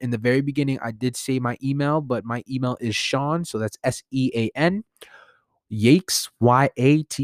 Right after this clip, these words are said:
E S, the letter E, thirteen twenty-eight at gmail dot com. My I G name is Vision Sean, okay? Such a beautiful story, man. I'm actually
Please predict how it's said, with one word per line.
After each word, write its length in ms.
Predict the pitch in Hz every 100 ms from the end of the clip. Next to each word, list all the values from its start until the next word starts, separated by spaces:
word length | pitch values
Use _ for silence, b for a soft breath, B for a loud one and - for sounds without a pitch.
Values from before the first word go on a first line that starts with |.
| 127
E 60 | 131
S, 280 | 123 156 - -
the 80 |
letter 300 | 107 123 156 -
E, 320 | 190 143 156 - _ _ -
thirteen 340 | 131 - 147
twenty-eight 480 | - 151 151 147 -
at 120 | 107
gmail 400 | 101 117 120 117
dot 220 | 110 110 -
com. 340 | 120 110 110
My 180 | 107 101 -
I 200 | 127 135
G 220 | 127 165
name 240 | 147 123
is 180 | 113 98
Vision 460 | 95 113 110 120 117
Sean, 500 | - 120 104 95 95 b b b _
okay? 340 | 104 131 139 147 _ b b -
Such 240 | 165 156
a 60 | 127
beautiful 320 | 135 123 127
story, 320 | - 127 120
man. 240 | 117 117
I'm 120 | 120 -
actually 480 | 127 117 127 117